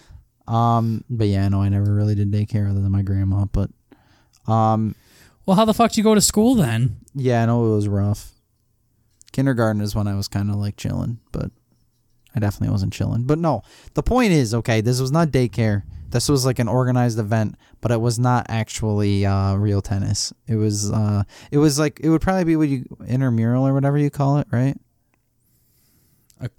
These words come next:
Speaker 2: probably, like, a club sport
Speaker 1: It,
Speaker 2: or
Speaker 1: it was, like, a
Speaker 2: something.
Speaker 1: club sport, yeah, of, like, of, of tennis.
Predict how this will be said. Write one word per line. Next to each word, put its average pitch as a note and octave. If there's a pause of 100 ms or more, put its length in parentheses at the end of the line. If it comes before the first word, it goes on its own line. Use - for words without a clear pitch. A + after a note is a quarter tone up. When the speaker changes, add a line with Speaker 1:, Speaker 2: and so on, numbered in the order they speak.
(140)
Speaker 2:
probably, B2+
like, A#2+
a G#2
club G#2+
sport F#2+
Speaker 1:
It, D3
Speaker 2:
or D3+
Speaker 1:
it D#3+
was, D#3+
like, E3+
a D#3
Speaker 2:
something. G#2+
Speaker 1:
club A#2+
sport, G2+
yeah, G2+
of, G#2+
like, G#2+ (360)
of, G#2+
of G#2+
tennis. G#2